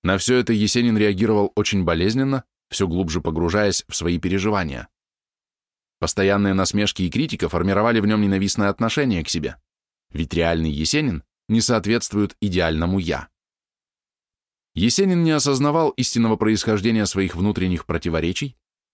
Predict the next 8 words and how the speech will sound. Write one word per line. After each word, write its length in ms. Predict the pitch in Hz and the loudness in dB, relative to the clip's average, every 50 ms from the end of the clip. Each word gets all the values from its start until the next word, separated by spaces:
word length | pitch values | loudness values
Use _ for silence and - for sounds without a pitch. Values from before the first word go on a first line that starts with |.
| _ _ _ | _ _ _
однако 400 | - 80 76 95 104 98 110 98 | -4 -2 -2 -2 0 0 -2 -2
прекрасно 580 | 78 - 101 92 - 101 101 101 - 110 98 | -2 -2 -4 -2 0 0 0 0 0 -2 -2
чувствовал, 460 | 87 - 101 98 - 110 117 117 123 123 | -2 -2 -2 -2 0 0 0 0 0 0
что 160 | - - 117 | 0 -2 0
внутри 320 | 92 104 107 90 104 110 | 0 0 0 0 0 0
него 220 | 107 104 98 110 113 | 2 2 2 2 2
происходит 520 | - 107 101 92 - - 90 87 90 - | 0 0 0 0 -2 -2 -2 -4 -4 -4
конфликт. 540 | - 98 98 92 - 78 69 - - - | -4 -4 -4 -4 -6 -8 -10 -12 -16 -20